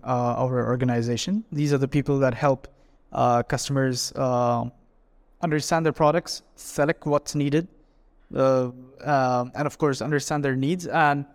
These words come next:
give them a certain set of, set of recommendations. Uh, I can say the, the, the conversion rate is, uh, at least, um,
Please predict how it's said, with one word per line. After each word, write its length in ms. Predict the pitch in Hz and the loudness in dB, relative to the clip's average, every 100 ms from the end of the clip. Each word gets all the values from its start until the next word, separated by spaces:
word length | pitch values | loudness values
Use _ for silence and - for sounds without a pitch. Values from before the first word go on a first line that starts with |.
| 165 | -4
give 180 | 160 143 | -2 2
them 180 | 156 143 | 0 0
a 40 | |
certain 360 | - 151 156 143 | 0 -4 -2 -2
set 180 | 151 | -2
of, 180 | 139 - | -2 -4
set 160 | - 143 | -2 -2
of 140 | 131 | -2
recommendations. 760 | 143 147 139 131 127 127 127 - _ _ _ _ _ _ - | -4 -2 -2 0 -2 -4 -8 -12 _ _ _ _ _ _ 2
Uh, 360 | 143 135 131 135 - _ _ _ _ _ _ _ - | 4 6 2 -2 -12 _ _ _ _ _ _ _ -6
I 120 | 139 | -2
can 140 | 151 | 0
say 180 | 147 233 | 2 2
the, 640 | 202 147 135 131 131 131 120 143 135 | 4 4 4 2 -2 -2 -8 -12 -10
the, 80 | 135 | -4
the 100 | 139 | -2
conversion 460 | 147 143 151 170 | -2 -2 -2 -2
rate 220 | 170 202 | 0 0
is, 360 | 180 131 - - - - | 0 0 -4 -14 -18 -12
uh, 180 | 104 - | -10 -6
at 180 | 131 - | -6 -2
least, 440 | 175 180 - - | -2 -2 -6 -6
um, 680 | 147 143 135 131 127 127 147 | 0 2 2 2 2 -2 -4